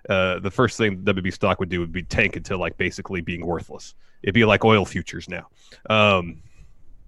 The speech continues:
uh, but it would, it would rebound because people would realize, oh, uh, this could potentially be better creatively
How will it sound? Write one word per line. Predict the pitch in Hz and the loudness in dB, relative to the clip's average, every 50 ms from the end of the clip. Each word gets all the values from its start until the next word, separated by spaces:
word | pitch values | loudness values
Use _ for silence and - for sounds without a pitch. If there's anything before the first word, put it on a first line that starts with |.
| - - - - - - - | -20 -20 -20 -20 -20 -10 -4
uh, | - 92 90 87 87 82 82 85 - 64 - - - - - - - - - - | -2 0 0 0 -2 -4 -6 -8 -10 -14 -18 -20 -20 -20 -20 -20 -20 -20 4 8
but | 147 143 | 10 12
it | 156 | 12
would, | 151 127 - - - | 10 10 6 6 8
it | 156 | 10
would | 156 180 | 10 12
rebound | 247 269 175 151 135 151 160 | 10 10 10 10 8 8 6
because | 143 - 143 131 | 6 4 4 4
people | - 135 131 131 127 | 4 2 2 4 2
would | 113 | 4
realize, | 117 135 135 127 123 117 - | 6 6 8 8 8 8 8
oh, | 151 165 139 92 85 - - - - - - _ - | 6 6 6 6 4 -2 -12 -20 -20 -20 -20 _ -4
uh, | - 110 104 101 101 101 95 98 | 0 2 2 2 2 0 -2 -4
this | 98 101 117 110 - _ _ _ _ - - - | -2 -2 -2 -2 -4 _ _ _ _ -16 -6 -4
could | - 113 - - | -4 -4 -4 0
potentially | - 127 113 - - 110 101 | 2 2 2 4 2 -2 0
be | 90 113 117 110 - _ _ | 2 2 2 0 -2 _ _
better | - 87 - 147 185 165 127 110 117 127 - - _ _ _ _ _ _ _ - _ - | 0 6 8 10 10 10 10 8 6 4 0 -4 _ _ _ _ _ _ _ -20 _ -18
creatively | - - - 165 214 247 269 208 196 147 120 120 117 101 87 90 113 131 | -2 4 8 8 8 8 10 8 8 8 8 4 0 0 0 -2 -6 -6